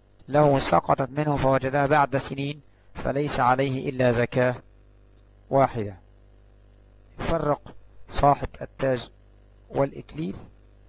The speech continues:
ما بين اللقطة وما بين المال المدفون، خلافا لما ذكره المصنف رحمة الله تعالى عليه. أيضًا من الحالات التي يحدث فيها تعدد للحول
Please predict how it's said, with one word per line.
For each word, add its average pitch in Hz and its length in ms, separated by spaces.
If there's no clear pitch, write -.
ما 127 120
بين 135 240
اللقطة 135 560
وما 120 160
بين 127 260
المال 123 340
المدفون، 131 560
خلافا 127 360
لما 120 360
ذكره 120 380
المصنف 123 640
رحمة 123 360
الله 120 360
تعالى 117 360
عليه. 104 260
أيضًا 208 240
من 180 200
الحالات 151 560
التي 135 520
يحدث 139 460
فيها 151 160
تعدد 135 480
للحول 123 560